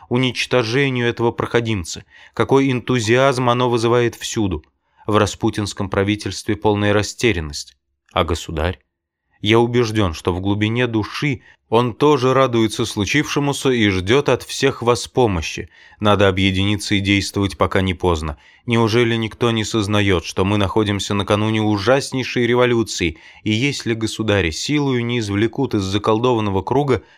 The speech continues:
в котором он находится, то он сам, вся царская семья и все мы будем сметены народной волной?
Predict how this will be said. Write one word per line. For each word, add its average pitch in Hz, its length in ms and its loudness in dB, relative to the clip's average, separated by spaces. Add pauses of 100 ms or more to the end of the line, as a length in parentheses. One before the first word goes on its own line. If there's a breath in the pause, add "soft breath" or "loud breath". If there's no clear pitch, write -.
в - 80 -20
котором 101 380 2
он 98 160 0
находится, 92 600 -2
то - 180 -2
он 82 140 -4
сам, 78 400 0 (320 soft breath)
вся - 260 2
царская 107 560 0
семья 95 580 0 (220 soft breath)
и 110 120 2
все 131 320 0
мы 120 180 0
будем 113 340 0
сметены 113 720 0
народной 110 640 2
волной? 95 540 2